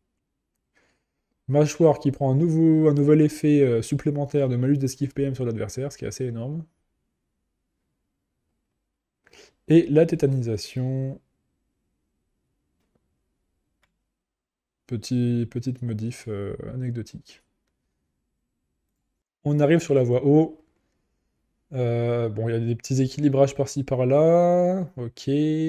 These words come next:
Le cubitus qui passe à deux P A. Et, euh, qui n'est plus soumis aux contraintes de lancer de forme bestiale. Donc il va rester lançable à longue portée. Euh, même en étant transformé. Ça, c'est énorme. Et je suis trop content parce que, euh, ça fait longtemps que j'ai théorie craft mon Ginac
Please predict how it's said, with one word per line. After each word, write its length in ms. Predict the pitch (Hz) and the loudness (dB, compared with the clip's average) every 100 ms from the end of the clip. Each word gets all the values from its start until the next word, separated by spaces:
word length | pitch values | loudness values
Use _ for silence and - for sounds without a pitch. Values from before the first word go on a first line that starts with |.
| 165 175 165 _ _ _ _ _ _ _ _ _ _ _ _ _ _ _ _ - | -4 -6 -12 _ _ _ _ _ _ _ _ _ _ _ _ _ _ _ _ -6
Le 100 | 135 | -4
cubitus 360 | 127 151 175 165 | 0 0 0 -2
qui 100 | - | -4
passe 200 | 131 131 | -2 -2
à 60 | |
deux 180 | 113 190 | 0 0
P 160 | 196 127 | 2 2
A. 140 | 131 - _ _ _ _ _ _ _ _ _ _ _ _ _ _ | 2 -4 _ _ _ _ _ _ _ _ _ _ _ _ _ _
Et, 260 | 147 160 156 | 6 6 4
euh, 340 | 139 127 127 | 0 2 0
qui 200 | 123 - | -2 -2
n'est 80 | 131 | -2
plus 340 | 127 - 185 170 | -2 -4 -2 -2
soumis 540 | - - 151 156 165 | -6 -6 -2 0 0
aux 40 | |
contraintes 280 | 139 135 147 | 0 -2 0
de 40 | 127 | 0
lancer 240 | 131 143 | 0 -4
de 60 | 127 | -6
forme 220 | 147 131 | -4 -2
bestiale. 320 | 131 - 135 | -4 -2 -4
Donc 180 | 127 135 | -4 -2
il 40 | |
va 100 | 123 | 0
rester 260 | 127 - 156 | -2 0 0
lançable 300 | 147 147 131 | 0 2 2
à 60 | |
longue 180 | 127 156 | 2 0
portée. 460 | 156 139 147 151 - _ _ _ _ _ _ _ _ _ 127 | -2 -2 -2 -4 -6 _ _ _ _ _ _ _ _ _ -4
Euh, 100 | 127 | -2
même 140 | 143 | 0
en 80 | 151 | -2
étant 180 | - 135 | -2 -4
transformé. 540 | 143 - 131 123 139 | -4 -4 -4 -4 -8
Ça, 160 | - 127 | -6 -6
c'est 220 | - 131 | -4 0
énorme. 360 | 160 147 156 160 | 0 2 0 0
Et 40 | |
je 100 | 123 | 0
suis 120 | 123 127 | 0 -2
trop 220 | - 226 | 2 2
content 320 | 208 151 160 | 2 0 2
parce 160 | 135 - | 0 2
que, 240 | 139 139 | 0 0
euh, 420 | 131 120 117 110 107 | -4 -4 -2 -4 -4
ça 160 | 120 | -8
fait 120 | - | -4
longtemps 280 | 135 147 165 | -4 0 0
que 40 | 147 | 2
j'ai 120 | 127 | 2
théorie 260 | 143 139 | 2 2
craft 220 | 139 160 131 | 2 0 -2
mon 180 | 127 131 | -2 0
Ginac 300 | 156 151 | 0 -2